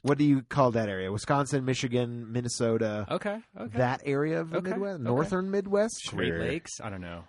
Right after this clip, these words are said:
Speaker 1: The Great Lakes area.
Speaker 3: Let's do that.
Speaker 1: It's, it's definitely, like, I think Scandinavian in origin or something. I could be
Speaker 3: Oh.
Speaker 1: totally off on that. I have no idea.
Speaker 2: It's great.
Speaker 1: But I remember the only place I've ever had 'em is in Minnesota, and they're, so they're like l-, pastries that are a set, not pastries. They're like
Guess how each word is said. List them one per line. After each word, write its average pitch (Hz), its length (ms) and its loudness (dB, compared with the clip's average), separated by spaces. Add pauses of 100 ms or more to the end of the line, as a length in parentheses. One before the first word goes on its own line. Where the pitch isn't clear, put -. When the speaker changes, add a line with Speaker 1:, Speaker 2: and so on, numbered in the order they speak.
(100)
Speaker 1:
The 113 60 -12
Great 123 280 -2
Lakes 117 360 0
area. 131 120 -2
Speaker 3:
Let's - 160 -8
do 98 180 -2
that. 78 240 -8
Speaker 1:
It's, - 260 -4
it's 127 160 -6
definitely, 170 300 4
like, 143 220 4
I 110 80 -4
think 143 180 -4
Scandinavian 123 840 -2
in 127 80 -4
origin 135 380 0
or 147 80 -4
something. 147 280 -2
I 113 100 0
could - 120 -2
be - 80 -6
Speaker 3:
Oh. - 20 -12
Speaker 1:
totally 95 300 -4
off 85 200 -8
on 82 120 -12
that. 82 180 -10
I 78 80 -12
have 85 160 -10
no 87 80 -10
idea. 80 320 -12 (200)
Speaker 2:
It's - 100 -18
great. 110 240 -6
Speaker 1:
But 139 80 2
I 151 60 4
remember 170 280 6
the 135 140 4
only 170 140 6
place 156 200 4
I've 147 60 4
ever 123 160 2
had 117 240 2
'em 104 80 -8
is 98 100 -8
in 101 80 -8
Minnesota, 92 640 -8
and 95 180 -12
they're, 95 180 -8 (220)
so - 160 -2
they're 147 200 4
like 131 340 2 (680)
l-, 113 140 -6 (520)
pastries 120 640 2 (120)
that 120 140 0
are 117 120 2
a - 140 -6
set, 143 240 0 (200)
not 135 180 -8
pastries. - 400 -6
They're 147 120 -2
like 156 140 2